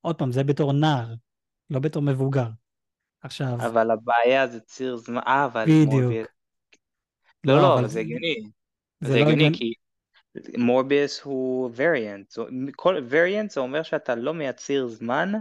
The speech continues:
Speaker 2: הראשי. אם
Speaker 1: נכון.
Speaker 2: זה, זה, זה וריאנט. זה אומר שמורביאס הוא וריאנט, זה אומר שטכני זה הגיוני. אולי היא בעבר, לפני שלקחו אותו, להיות וריאנט, ולפני שמחקו.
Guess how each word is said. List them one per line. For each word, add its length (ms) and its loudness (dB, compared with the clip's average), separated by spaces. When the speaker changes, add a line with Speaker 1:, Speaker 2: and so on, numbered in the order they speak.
Speaker 2:
הראשי. 720 -2
אם 120 2
Speaker 1:
נכון. 200 0
Speaker 2:
זה, 260 2
זה, 140 0
זה 220 0
וריאנט. 340 -4
זה 100 -4
אומר 220 0
שמורביאס 1000 -4
הוא 120 -8
וריאנט, 300 -2
זה 80 -10
אומר 180 -8
שטכני 920 -6
זה 120 -4
הגיוני. 440 -2
אולי 400 4
היא 140 0
בעבר, 640 -2
לפני 400 -12
שלקחו 480 -4
אותו, 340 -2
להיות 280 0
וריאנט, 440 2
ולפני 320 -10
שמחקו. 680 -2